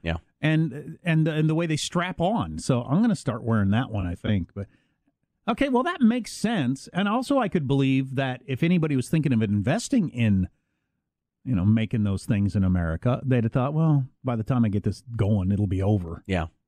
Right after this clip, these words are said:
Speaker 2: And wouldn't have believed that it, we were gonna be a full year into it.
Speaker 1: Yeah.
Speaker 2: So it's kinda like the way agriculture, we subsidize agriculture so that we don't end up in that very situation
Speaker 1: Mm-hmm.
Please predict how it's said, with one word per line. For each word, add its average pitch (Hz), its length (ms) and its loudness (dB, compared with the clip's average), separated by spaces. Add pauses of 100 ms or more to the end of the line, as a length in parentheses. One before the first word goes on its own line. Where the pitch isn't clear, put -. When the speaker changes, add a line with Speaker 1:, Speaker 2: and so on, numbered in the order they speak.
(140)
Speaker 2:
And 117 140 4
wouldn't 113 200 2
have 92 120 -4
believed 139 340 2
that 101 120 -2
it, 104 80 -8
we 101 80 -4
were 104 80 0
gonna 110 160 2
be 104 140 2
a 92 60 -2
full 127 320 0
year 101 280 2
into 131 260 -2
it. 85 120 -14 (100)
Speaker 1:
Yeah. 76 160 -4 (840)
Speaker 2:
So 269 200 -2
it's - 100 -6
kinda 269 240 2
like 226 200 -2
the 208 60 0
way 196 160 2
agriculture, 165 600 -2
we 123 100 4
subsidize 196 520 -2
agriculture 135 640 0
so - 160 2
that 147 60 0
we 131 140 -2
don't 131 220 4
end 139 240 -2
up 123 120 -6
in 117 100 6
that 123 160 -2
very 113 200 0
situation 123 580 0
Speaker 1:
Mm-hmm. 98 180 -4